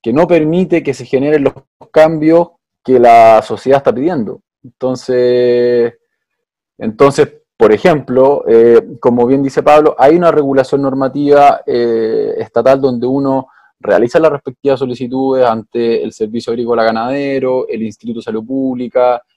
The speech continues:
Ministerio de Salud, en este caso, para, para, eh, bueno, cultivar y para con la, con el producto o la cosecha de ese cultivo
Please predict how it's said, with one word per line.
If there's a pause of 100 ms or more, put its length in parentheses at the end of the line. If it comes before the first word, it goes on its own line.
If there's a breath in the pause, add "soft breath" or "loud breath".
Ministerio
de
Salud, (300)
en
este
caso, (580)
para,
para,
eh,
bueno,
cultivar (220)
y (260)
para
con
la,
con
el
producto
o
la
cosecha
de
ese
cultivo